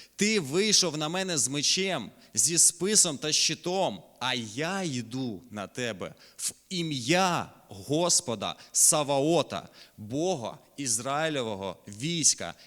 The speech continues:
якого ти зганьбив». Ми знаємо, як закінчилася ця історія. Ну, більшість, я сподіваюся, з вас знає, як закінчилася ця історія перемогою,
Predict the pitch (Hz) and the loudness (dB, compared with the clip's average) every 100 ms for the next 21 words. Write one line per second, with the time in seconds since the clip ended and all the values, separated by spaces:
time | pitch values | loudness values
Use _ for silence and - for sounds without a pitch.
0 | - 123 120 160 170 131 131 - 165 180 | -6 -4 -2 -2 0 0 -4 -4 0 2
1 | 196 - - _ - 90 107 127 151 127 | 0 -2 -14 _ -2 -2 0 -2 -2 0
2 | 117 - - - _ _ _ _ _ _ | 0 -2 -14 -20 _ _ _ _ _ _
3 | _ _ - - - - - 175 196 208 | _ _ -20 -20 -20 -20 -6 -2 2 2
4 | 185 165 147 160 165 143 131 - 131 - | 2 0 0 0 0 -2 -2 -2 -2 -2
5 | 113 107 196 139 110 - 85 92 - 104 | -2 -2 -2 -2 -4 -4 -4 -4 -4 -4
6 | 104 101 135 135 127 127 101 98 120 107 | -4 -2 -2 -2 -2 -2 -2 -4 -4 -4
7 | 110 104 117 110 - 180 170 139 117 110 | -4 -4 -4 -4 -4 -4 -4 -6 -8 -8
8 | 120 117 113 101 | -6 -6 -6 -8